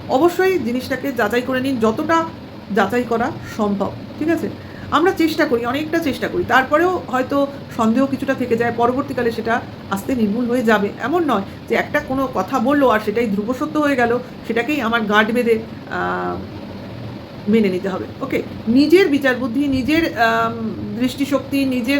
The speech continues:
বোধ বুদ্ধির উপর, আহ, আপনারা ফোকাস করুন। আমরা তো বলবো, আমরা সঠিক কিনা সেটা কে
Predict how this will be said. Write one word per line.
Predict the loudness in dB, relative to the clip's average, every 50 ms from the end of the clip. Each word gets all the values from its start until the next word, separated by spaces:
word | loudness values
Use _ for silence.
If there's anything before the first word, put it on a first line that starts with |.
| 2 2
বোধ | 2 2 2 2 0
বুদ্ধির | 0 2 2 2 2 2
উপর, | 2 0 0 0
আহ, | -2 -6 -2 -2 -2 -2 0 -2 -2 -2 -2 -4 -6 -8 -6 -6 -6
আপনারা | -4 -2 0 0 0 0
ফোকাস | 0 0 -2 -2 -2 -2
করুন। | -2 -2 -2 -4 -4 0 0
আমরা | 2 4 2 2 2
তো | 2 2 4 6
বলবো, | 6 6 6 4 2 0 -2 -10 -12 -14 -16 -16 -12 -8 -6 -4
আমরা | -2 -2 -2 -2 -2
সঠিক | -2 0 -2 -2 2
কিনা | 4 4 4 4
সেটা | 2 0 0
কে | 2